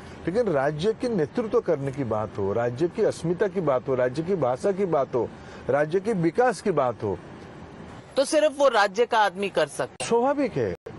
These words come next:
Speaker 1: बताइए ना, पिछले आप तो इतने अनुभवी
Speaker 2: पर वो तो
Speaker 1: पत्रकार
Speaker 2: उड़िया
Speaker 1: हैं।
Speaker 2: बोलते हैं,
Speaker 1: नहीं, नहीं, कहाँ
Speaker 2: पांड्या
Speaker 1: उड़िया
Speaker 2: जी?
Speaker 1: बोलते हैं? अगर उसको आप उड़िया बोलते हैं तो मैं हाथ जोड़ के नाविका जी आपको, आप ही के माध्यम से उनको भी क्षमा मांग लेता हूँ,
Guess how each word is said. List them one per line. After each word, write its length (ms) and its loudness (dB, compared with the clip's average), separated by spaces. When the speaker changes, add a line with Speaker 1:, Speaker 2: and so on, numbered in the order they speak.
Speaker 1:
बताइए 380 4
ना, 120 4
पिछले 460 2
आप 320 2
तो 60 4
इतने 260 0
अनुभवी 320 2
Speaker 2:
पर 80 6
वो 80 4
तो 100 4
Speaker 1:
पत्रकार 160 6
Speaker 2:
उड़िया 220 4
Speaker 1:
हैं। 100 4
Speaker 2:
बोलते 380 4
हैं, 340 2
Speaker 1:
नहीं, 80 4
नहीं, 100 0
कहाँ 120 4
Speaker 2:
पांड्या 200 6
Speaker 1:
उड़िया 180 6
Speaker 2:
जी? 60 2
Speaker 1:
बोलते 180 2
हैं? 200 0
अगर 260 2
उसको 240 0
आप 120 -2
उड़िया 280 4
बोलते 280 2
हैं 100 2
तो 80 2
मैं 220 2
हाथ 340 2
जोड़ 260 2
के 240 2
नाविका 420 2
जी 100 2
आपको, 300 2
आप 200 4
ही 60 4
के 120 4
माध्यम 380 2
से 60 0
उनको 480 2
भी 100 0
क्षमा 280 2
मांग 240 -2
लेता 220 0
हूँ, 80 -2